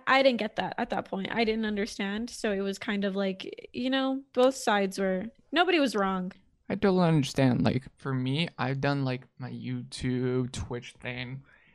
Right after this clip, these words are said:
Speaker 2: you, like, longer, a lot longer than you. And it's been, like, since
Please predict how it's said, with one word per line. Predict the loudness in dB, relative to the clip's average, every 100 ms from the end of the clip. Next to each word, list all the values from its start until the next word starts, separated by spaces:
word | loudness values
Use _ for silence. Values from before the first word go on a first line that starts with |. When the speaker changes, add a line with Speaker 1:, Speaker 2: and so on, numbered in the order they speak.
| _
Speaker 2:
you, | -2 0 0 -8 _
like, | 0 0 0 -4
longer, | -8 -6 -4 0 4 6 4 2 2
a |
lot | 0 -2 0 0 -2
longer | -2 0 0 0
than | 2 2
you. | 6 6 6
And | 4 2
it's | 0 -2 2
been, | 6 8 8
like, | 6 0 -8 _ _ _
since | -12 -10 -2 0 0 -2 -2 -4